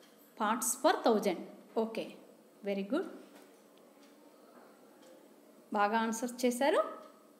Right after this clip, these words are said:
ఈరోజు మనము మహాసముద్రపు ఉష్ణోగ్రతను ముందుగా తెలుసుకుందాం. ఓకే,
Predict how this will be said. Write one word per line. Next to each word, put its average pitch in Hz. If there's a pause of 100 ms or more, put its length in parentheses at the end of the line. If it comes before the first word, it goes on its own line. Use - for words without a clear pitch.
(260)
ఈరోజు 240
మనము 226
మహాసముద్రపు 233
ఉష్ణోగ్రతను 220 (680)
ముందుగా 214 (240)
తెలుసుకుందాం. 180 (380)
ఓకే, 214